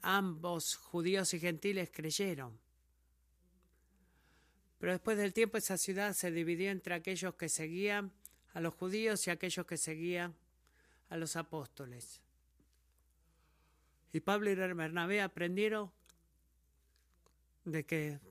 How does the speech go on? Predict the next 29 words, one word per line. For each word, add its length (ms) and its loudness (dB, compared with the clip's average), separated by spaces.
plantaron 500 0
una 220 0
piedra 400 4
y 60 2
salieron 460 0
de 80 0
ahí 260 2
a 120 2
la 100 0
ciudad 260 0
de 140 2
Derbe 280 2
y 80 4
otras 380 0
áreas. 380 0
En 140 -2
Listra, 480 2
por 140 0
ejemplo, 440 0
los 140 0
judíos 300 0
de 80 0
Antioquía, 580 0
en 120 -4
Turquía 480 -2
y 160 0
e, 280 -4
e 120 -2
Iconia 600 -2